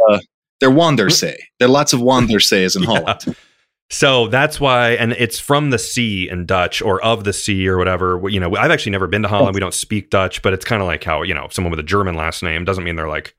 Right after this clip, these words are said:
Speaker 2: you know, eating schnitzel all the time and are actually from Germany. It's just your last name. Um,
Speaker 1: Yeah. I met Dutch people, though, and I asked them about the spelling 'cause I was like, "My mom demands it's a big V and, like, a regular name."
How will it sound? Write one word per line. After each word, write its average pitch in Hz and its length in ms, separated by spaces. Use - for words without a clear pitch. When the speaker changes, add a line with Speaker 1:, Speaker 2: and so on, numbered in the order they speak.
Speaker 2:
you 101 100
know, 76 280
eating 101 180
schnitzel 107 440
all 87 120
the 85 80
time 85 420
and 82 260
are 78 300
actually 90 280
from 80 180
Germany. 82 320
It's 73 140
just - 280
your 78 340
last 80 280
name. 85 260
Um, 98 520
Speaker 1:
Yeah. 117 100
I 151 80
met 170 220
Dutch 135 260
people, 101 260
though, 85 220
and 95 80
I 101 100
asked 104 480
them 80 380
about 113 260
the 110 80
spelling 107 460
'cause 117 120
I 110 80
was 107 140
like, 98 260
"My 123 80
mom 135 520
demands 113 460
it's 185 120
a 87 40
big 104 300
V 104 460
and, 95 180
like, 90 140
a 95 60
regular 98 360
name." 98 400